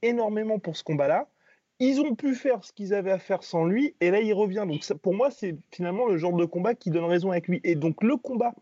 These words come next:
en fait, j'attends de voir vraiment si l'U F C va céder du terrain ou non.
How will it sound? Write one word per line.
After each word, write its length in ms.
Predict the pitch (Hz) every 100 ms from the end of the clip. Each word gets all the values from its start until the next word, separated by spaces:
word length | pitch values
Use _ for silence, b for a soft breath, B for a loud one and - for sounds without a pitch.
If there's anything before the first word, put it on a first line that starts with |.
| B B
en 60 | 156
fait, 160 | 202
j'attends 260 | 160 196 220
de 80 | 196
voir 200 | 202 190
vraiment 260 | 156 190
si 160 | 202 -
l'U 160 | 151 165
F 40 |
C 200 | - 202 B B
va 200 | - 135
céder 320 | 143 - 196 202
du 160 | 185
terrain 300 | 160 196 190 -
ou 140 | 208
non. 200 | 196 247